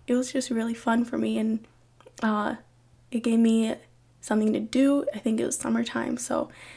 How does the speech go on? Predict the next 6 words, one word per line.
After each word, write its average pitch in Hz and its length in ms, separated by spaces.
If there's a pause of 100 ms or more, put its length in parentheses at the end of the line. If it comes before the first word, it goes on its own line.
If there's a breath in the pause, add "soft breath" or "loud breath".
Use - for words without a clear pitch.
(160 loud breath)
I - 80
wasn't 226 280
in 285 100
school. 233 640 (520 loud breath)
Uh, 214 200
there's 214 280